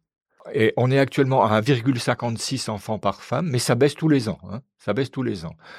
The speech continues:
On est parti d'un quatre-vingts il y a trois ou quatre ans. Euh, il y avait encore huit cent mille naissances en deux mille dix-huit. Il n'y a pas si longtemps que ça.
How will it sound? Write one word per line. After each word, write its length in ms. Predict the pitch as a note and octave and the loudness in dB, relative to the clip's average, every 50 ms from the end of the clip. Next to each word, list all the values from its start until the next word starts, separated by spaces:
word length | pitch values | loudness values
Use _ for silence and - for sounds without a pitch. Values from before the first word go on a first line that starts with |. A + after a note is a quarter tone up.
| - - - | -20 -14 -8
On 100 | - G2+ | -4 -4
est 80 | G2+ A2 | -2 -2
parti 340 | G#2 A#2 G#2+ - - - B2 | -2 -4 -4 -4 -4 -4 -2
d'un 160 | G#2+ G#2+ G#2+ | -2 -2 -2
quatre-vingts 680 | G#2 - G2+ - - - G2 F#2 F#2+ G2+ G#2+ A#2 A#2 A2+ | -2 -4 -6 -6 -6 -6 -6 -4 -4 -2 -2 -2 -4 -4
il 80 | G2+ | -6
y 40 | F2 | -6
a 140 | E2+ F2+ F#2 | -8 -8 -10
trois 220 | - - G#2 F#2+ | -10 -6 -6 -6
ou 80 | F#2 F2 | -4 -4
quatre 280 | - F#2 E2+ - - G2+ | -6 -8 -8 -8 -8 -8
ans. 200 | A#2 D3 E3 B2 G2+ F2+ - | -8 -8 -8 -10 -12 -14 -16
Euh, 180 | - G2+ G2 - - - - - - - - _ _ | -14 -16 -16 -18 -20 -20 -20 -20 -20 -20 -20 _ _
il 60 | - | -12
y 40 | G2 | -8
avait 100 | F#2+ F2 | -6 -4
encore 300 | F#2 E2+ - - G2+ D#2+ | -6 -4 -4 -4 -4 -4
huit 120 | F2+ G2 G2 | -4 -6 -6
cent 160 | - - F#2+ | -6 -4 -4
mille 220 | F#2 F#2+ F#2 F#2 | -4 -4 -4 -4
naissances 360 | F#2 F#2 E2+ - - G#2+ F#2 | -6 -6 -6 -6 -8 -8 -6
en 80 | G2+ F#2 | -8 -6
deux 120 | E2 F#2 | -6 -6
mille 200 | F2+ F2+ F#2 F2+ | -4 -4 -6 -8
dix-huit. 640 | E2+ E2+ F2+ E2+ E2 F#2 C#3+ E3 - _ - - _ _ _ _ - | -8 -10 -12 -12 -8 -8 -8 -8 -10 _ -20 -20 _ _ _ _ -16
Il 100 | G#2+ G#2 | -12 -12
n'y 60 | F2 | -12
a 40 | E2 | -10
pas 140 | - - G2 | -10 -10 -10
si 120 | - - | -8 -8
longtemps 300 | G2+ G2 - E2+ - F#2 | -6 -6 -8 -8 -8 -10
que 80 | F2 D#2 | -10 -10
ça. 220 | - - A2+ C#3+ | -8 -6 -6 -6